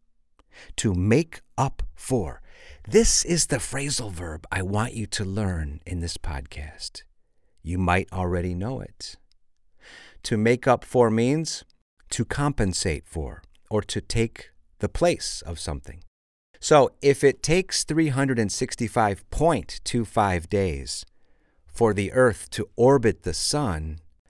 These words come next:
and we round the days to three hundred and sixty-five, we have to make up for the missing partial day. And so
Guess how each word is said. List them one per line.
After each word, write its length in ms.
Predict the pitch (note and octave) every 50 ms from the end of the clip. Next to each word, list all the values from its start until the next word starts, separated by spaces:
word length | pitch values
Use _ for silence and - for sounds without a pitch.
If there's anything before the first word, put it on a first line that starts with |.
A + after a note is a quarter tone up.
| _ -
and 240 | A2+ A2 G#2+ G2
we 120 | F#2+ G#2 F#2+
round 720 | F#2 F#2 G2 A2 A#2 C3+ D3 D#3+ E3 E3 E3 D#3+ D3 B2+
the 160 | G#2 A2 A2
days 800 | F2+ F#2+ G2+ F#2 F2+ E2+ E2 E2 F2+ F2 - - - - - - _ _ _ _
to 140 | - - G#2+
three 260 | - - - A#2 G#2+
hundred 220 | G2+ A2 G#2 G2 E2+
and 100 | E2+ D#2+
sixty-five, 920 | - - G2 - - - E2+ D2 - A2+ A#2+ B2 A2+ G2+ F#2 F2+ F2 - - - - - - - -
we 120 | - A2+ G#2
have 240 | A#2 C3+ D3 - -
to 100 | C#3 G#2+
make 400 | G#2 G#2 A#2 C3 C#3+ - - D3
up 160 | D3 D3+ -
for 440 | - - - A2 G2 F#2+ F#2+ F#2+ - - - - -
the 120 | - G#2+
missing 580 | F#2+ G2 A2 A#2+ A#2 - - A#2+ G#2+ G#2+ G2+ G2+ - -
partial 480 | - G#2 F#2 E2+ - - A2 G2+ F#2+
day. 420 | G2 D3 D#3 D3+ A2 D#2 - - - _ _ _ _ _ _ -
And 120 | - A2 -
so 200 | - A2+ G2